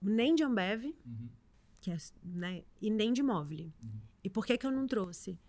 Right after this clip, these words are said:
Speaker 1: Porque eu acho, eu acho não, tenho convicção de que a gente ainda não sabe aplicar meritocracia com toda essa pauta de diversidade,
Speaker 2: Uhum.
Speaker 1: et cetera. Então, eu acho que seria um tiro no pé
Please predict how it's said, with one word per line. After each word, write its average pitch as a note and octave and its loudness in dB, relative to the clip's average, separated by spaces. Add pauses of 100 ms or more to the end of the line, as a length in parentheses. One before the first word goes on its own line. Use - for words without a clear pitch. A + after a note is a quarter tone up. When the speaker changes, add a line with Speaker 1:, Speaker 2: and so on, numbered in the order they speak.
(580)
Speaker 1:
Porque - 2
eu A#3 10
acho, C4 8 (760)
eu G3 -2
acho G3 -4
não, E3+ 0
tenho F#3 0
convicção B3+ 4
de A3+ 2
que A#3 2 (500)
a G#3+ 8
gente B3+ 4
ainda B3+ 2
não C#4+ 4
sabe G#3+ 4 (440)
aplicar G#3 4
meritocracia G#3+ 0 (1300)
com A#3 8
toda A#3+ 8
essa A#3+ 0
pauta G3+ 6
de F3+ -4
diversidade, F#3 6
Speaker 2:
Uhum. F#3 2
Speaker 1:
et F#3+ -2
cetera. E3+ -2
Então, G3+ 0
eu G#3 4
acho G3 4
que - -10
seria A3 4
um A#3 4
tiro B3+ 2
no C#4 4
pé G3+ 4